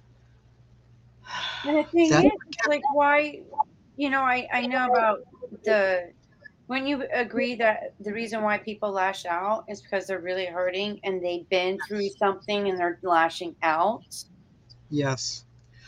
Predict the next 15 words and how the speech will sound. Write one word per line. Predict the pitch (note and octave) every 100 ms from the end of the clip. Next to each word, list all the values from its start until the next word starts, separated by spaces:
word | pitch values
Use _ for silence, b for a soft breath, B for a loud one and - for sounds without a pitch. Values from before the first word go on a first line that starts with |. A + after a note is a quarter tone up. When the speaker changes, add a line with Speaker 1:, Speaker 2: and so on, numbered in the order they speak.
| B _
Speaker 2:
Whenever | D#3+ F3+ F3 G3+ G#3
I | F3
have | D#3+ E3 -
to | D#3
deal | C#3 D3 D3
with, | C#3+ C#3 B2+ - -
um, | B2+ B2+ B2 A#2 _ _ _ _ _ _ - _ - _
people | - D3+ - C#3
who | B2 C#3 B2+
are | A#2+ B2 A#2+ - _
suicidal, | - - C#3+ B2+ - A#2+ B2 A#2 - - _ _ _ - - - _ _ _ _ _ - C#3
and, | C3 B2+ B2+ B2 -
uh, | C3 A#2+ A#2+ A#2+
I | C3 B2+
discover | B2+ - - D3 A#2+ B2 B2